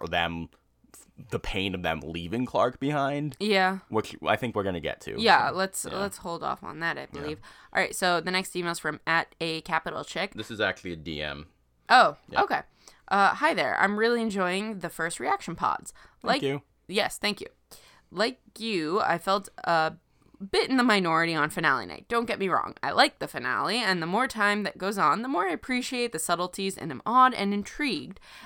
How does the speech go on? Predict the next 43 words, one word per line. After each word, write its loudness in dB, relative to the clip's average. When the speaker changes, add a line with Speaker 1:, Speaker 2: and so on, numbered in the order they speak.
Speaker 2:
at 0
how 4
the -2
story 2
can -10
open -4
up -4
and -8
grow -2
even -4
further -2
in -10
season -12
five. -4
The -10
writers 2
have -6
so -2
much -2
room -2
for -10
creativity -8
and -12
character -2
development -4
now. -12
At -8
the -8
end 0
of -6
the -4
day, 0
my -4
only 0
complaint -4
about 2
the -8
finale -2
was -10
that -4
the -6
mo-, -2
was -4